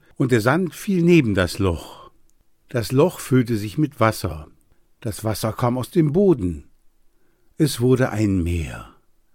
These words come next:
Manche Leute sagen, das Wasser sind die Tränen der Zwerge und der Sand ist der weiße Berg. So die Sage.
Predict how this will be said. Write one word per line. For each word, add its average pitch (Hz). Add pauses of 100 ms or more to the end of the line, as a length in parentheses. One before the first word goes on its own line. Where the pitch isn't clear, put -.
(720)
Manche 107
Leute 120
sagen, 113 (720)
das -
Wasser 127
sind 135
die 147
Tränen 117
der 123
Zwerge 135 (840)
und 113
der 98
Sand 131
ist -
der 139
weiße 107
Berg. - (800)
So 104
die 113
Sage. 113